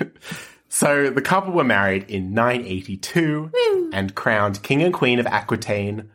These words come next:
Speaker 1: by Adelaide Blanche's brother, Guy,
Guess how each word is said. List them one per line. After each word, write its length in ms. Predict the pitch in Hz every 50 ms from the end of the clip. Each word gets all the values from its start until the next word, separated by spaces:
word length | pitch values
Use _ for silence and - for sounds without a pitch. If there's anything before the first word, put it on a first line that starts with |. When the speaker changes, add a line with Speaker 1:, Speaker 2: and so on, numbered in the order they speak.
| _ _ _ _ _
Speaker 1:
by 300 | - 98 92 92 95 - -
Adelaide 440 | 113 123 120 120 117 110 107 104
Blanche's 540 | 104 - 101 98 98 98 - 107 101 95 95 -
brother, 720 | - - - - 113 120 131 131 101 87 101 139 185 196 _ _ _ _ _ _ _ _ _ _
Guy, 460 | - 117 117 117 - 87 90 117 165